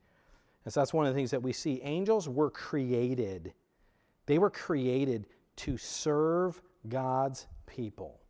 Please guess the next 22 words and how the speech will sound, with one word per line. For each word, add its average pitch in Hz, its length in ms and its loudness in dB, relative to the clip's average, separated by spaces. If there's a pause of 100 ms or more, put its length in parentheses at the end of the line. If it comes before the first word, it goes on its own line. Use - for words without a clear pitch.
(800)
And 117 140 -6
they 147 80 -2
have 143 180 -2
gone 123 440 0
from 104 200 -14
serving 156 540 -4
God 165 480 -2 (480)
to 139 160 -4
opposing 135 640 -2
God. 98 360 -4 (240)
Hebrews 165 320 -2
chapter 143 640 -2
one, 135 240 -2
verse 131 200 -2
fourteen 135 760 -2 (400)
says, 135 540 4 (760)
"They 139 160 6
are 143 140 4
not 151 200 4
all 151 220 8
ministering 135 640 -2
spirits 147 680 0